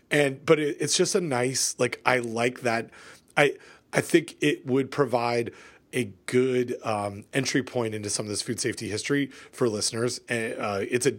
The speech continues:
it's a different way to tell stories than what we do. I don't, I don't wanna do it. I want someone else to do it.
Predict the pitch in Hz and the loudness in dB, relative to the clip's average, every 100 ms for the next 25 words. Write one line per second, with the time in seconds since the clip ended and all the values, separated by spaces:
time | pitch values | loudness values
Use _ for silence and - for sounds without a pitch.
0 | - 120 117 123 123 92 98 95 - 101 | -2 -2 0 0 -2 -4 -4 -4 -4 -6
1 | - 92 85 - 123 120 110 101 95 82 | -6 -8 -10 -8 0 0 0 -4 -6 -10
2 | - 147 143 - - - - 196 202 160 | -4 0 0 -2 -12 -10 0 2 4 0
3 | 117 127 151 165 160 143 123 - 98 101 | 2 4 4 2 -2 -2 -2 -4 -6 -8
4 | - | -10